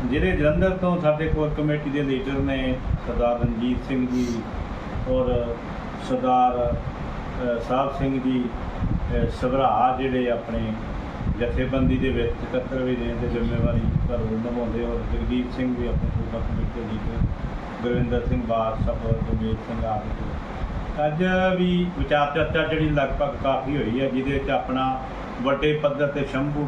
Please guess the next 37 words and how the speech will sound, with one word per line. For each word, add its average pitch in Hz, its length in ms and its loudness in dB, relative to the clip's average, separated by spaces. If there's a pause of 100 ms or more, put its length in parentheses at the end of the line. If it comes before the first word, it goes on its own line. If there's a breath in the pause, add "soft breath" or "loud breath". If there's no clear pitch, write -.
ਖਨੌਰੀ 127 340 2
ਆਦਿ 127 360 -2
ਮੋਰਚਾ 123 360 0
ਵੀ 135 140 4
ਚੱਲ 120 240 2
ਰਿਹਾ, 123 180 4
ਔਰ 127 120 2
ਉਹਦੇ 135 340 2
ਤੇ 147 120 0
ਵੀ 143 200 0 (460)
ਵੱਡੀ 127 240 2
ਵਿਚਾਰ 135 380 2
ਚਰਚਾ 139 260 2
ਹੋਈ 127 140 4
ਕਿ 131 100 0 (140)
ਵੱਖ-ਵੱਖ 127 500 0 (720)
ਸ਼ਿਫਟਾਂ 135 400 0
ਜ਼ਿਲ੍ਹਿਆਂ 135 220 2
ਦੇ 131 80 0
ਵਿੱਚੋਂ 120 280 -2
ਕਿੱਦਾਂ 143 320 0
ਕਿੱਦਾਂ - 260 0
ਭੇਜੀਆਂ 127 400 -2
ਜਾਣ 127 200 0
ਤੇ 127 140 -2
ਮੋਰਚਾ 120 420 0 (100)
ਜਿਹੜਾ 120 280 0
ਵਾ 117 160 0 (560)
ਉਹ 135 60 0
ਸਫਲ 131 380 2
ਹੋਵੇ। 127 240 2
ਜਿੰਨਾ 147 280 2
ਚਿਰ 165 180 2
ਇਹ 165 60 0
ਮੋਰਚਾ 151 380 2
ਚੱਲੇ 139 440 0
ਔਰ 135 240 2